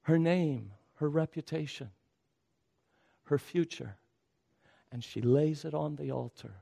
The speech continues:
before the Lord and submits to his will. She not only bows to his will, she eagerly desires its accomplishment.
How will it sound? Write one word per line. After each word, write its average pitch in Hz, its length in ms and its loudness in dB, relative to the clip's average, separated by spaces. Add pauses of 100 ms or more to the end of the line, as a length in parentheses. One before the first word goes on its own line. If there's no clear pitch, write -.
(100)
before - 320 -12
the 107 200 -16
Lord 110 220 -10 (1400)
and 104 180 -8
submits 107 920 -10 (400)
to 127 120 -12
his 117 300 -12
will. 104 100 -16 (4000)
She - 140 -12
not 170 220 8
only 160 220 6
bows 135 540 4
to - 160 -6
his 113 300 -4
will, 113 200 0
she 139 360 -8
eagerly 131 560 -2
desires 113 840 -6
its 113 260 -2
accomplishment. 117 880 -4